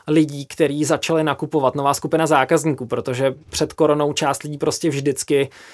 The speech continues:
šla do kamenného krámu a teď si to mnoho z nich už vyzkoušelo, což je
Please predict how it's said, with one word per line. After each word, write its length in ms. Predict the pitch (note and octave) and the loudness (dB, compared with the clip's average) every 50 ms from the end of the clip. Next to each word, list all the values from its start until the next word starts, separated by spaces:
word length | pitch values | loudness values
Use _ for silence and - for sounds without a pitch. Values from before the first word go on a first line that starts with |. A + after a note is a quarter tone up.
| - - | -18 -12
šla 240 | - - - D#3+ D3 | -8 -2 2 2 2
do 100 | C#3 D3 | 2 2
kamenného 480 | C#3 - C#3+ C#3 C3+ C#3+ C#3+ C#3 D3 D#3 | 0 0 -2 -2 -2 -2 -2 -2 -2 0
krámu 460 | - D#3+ D3 C3+ C3+ C3+ C3 C3+ C3 | 2 4 4 4 4 4 2 0 -2
a 60 | C#3 | -2
teď 160 | C3+ D3+ C3+ | 0 -2 -2
si 100 | - - | -2 -2
to 100 | D3+ - | 0 0
mnoho 280 | D3+ D3 D3 C#3+ B2+ D3+ | 0 0 0 -2 -2 -2
z 80 | C#3 C#3 | -2 -2
nich 220 | D3+ C#3+ B2+ - | -2 -4 -4 -4
už 160 | D#3+ C3+ - | -4 -4 0
vyzkoušelo, 680 | D#3 D3+ C#3 - - E3 D3 D3 - - D#3+ D3 D3 C#3 | 0 0 0 2 2 2 2 2 2 2 2 2 2 2
což 260 | - - C#3 - - | 0 -2 -4 0 2
je 140 | D#3 C#3+ | 2 2